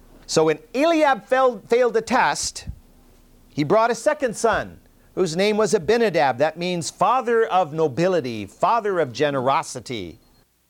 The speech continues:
Two guys have great names. But the Lord rejected Abinadab also. So Jesse summoned his third son, Shammah, whose name is totally out of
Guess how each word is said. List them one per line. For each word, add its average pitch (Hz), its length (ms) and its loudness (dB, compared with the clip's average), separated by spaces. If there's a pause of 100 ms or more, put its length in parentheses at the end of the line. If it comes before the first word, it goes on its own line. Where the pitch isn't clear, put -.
(340)
Two 233 140 -4
guys 190 320 -4
have 156 100 -4
great 190 300 -2
names. 165 500 -6 (760)
But 185 160 2
the 226 100 4
Lord 277 260 2
rejected 277 480 -2
Abinadab 254 520 2
also. 240 480 2 (880)
So 113 120 -2
Jesse 170 540 0 (180)
summoned 208 380 0
his 247 360 0 (200)
third 311 260 2
son, 160 380 -2 (560)
Shammah, 202 560 0 (720)
whose 120 340 -6
name 147 320 -4
is 98 160 -10
totally 151 380 -2
out 127 240 0
of 80 240 -14